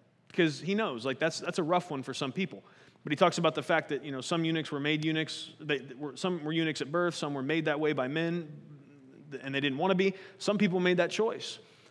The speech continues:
so that they could focus solely on the benefit of the kingdom of God. He says, "I know this is a hard saying, but kinda it, it is what it is." Um, there are,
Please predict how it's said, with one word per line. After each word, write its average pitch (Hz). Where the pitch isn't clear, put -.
so -
that 135
they 151
could 139
focus 143
solely 147
on 135
the 139
benefit 139
of 131
the 131
kingdom 135
of 131
God. 135
He 131
says, 131
"I 139
know 156
this 165
is 143
a 156
hard 156
saying, 135
but 127
kinda 143
it, 151
it 156
is 143
what 135
it 143
is." 123
Um, 147
there 175
are, 180